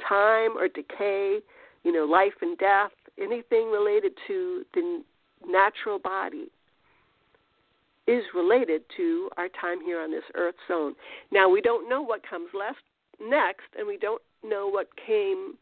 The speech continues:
before as far as our, a body. Do we,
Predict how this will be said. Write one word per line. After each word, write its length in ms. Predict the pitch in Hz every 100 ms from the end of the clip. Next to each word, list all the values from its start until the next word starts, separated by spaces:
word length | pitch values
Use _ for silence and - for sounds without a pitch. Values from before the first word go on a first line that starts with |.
| -
before 560 | - - 254 175 131 - _ _ -
as 80 | 175 -
far 240 | 190 180 165
as 80 | 170
our, 200 | 165 - _ _ _ _
a 100 | 202
body. 420 | 196 202 196 151 - - _
Do 140 | 214 190
we, 400 | 190 185 196